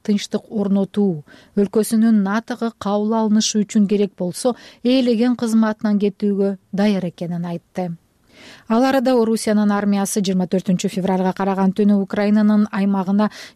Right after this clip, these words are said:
жүз сексен беш шахет дрону менен сокку урганын Украин куралдуу күчтөрү билдирди. Украин армиясы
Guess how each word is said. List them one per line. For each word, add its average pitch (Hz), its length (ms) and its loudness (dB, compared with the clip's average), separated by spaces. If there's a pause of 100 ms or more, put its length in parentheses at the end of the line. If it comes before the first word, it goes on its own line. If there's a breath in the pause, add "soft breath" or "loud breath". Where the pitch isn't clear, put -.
жүз 226 160 0
сексен 208 480 0
беш 214 340 0
шахет 208 520 -4
дрону 214 260 2
менен 202 180 2
сокку 208 460 -4
урганын 190 400 0
Украин 185 340 -2
куралдуу 185 440 -2
күчтөрү 196 340 -2
билдирди. 208 460 0 (340 loud breath)
Украин 190 400 0
армиясы 190 560 0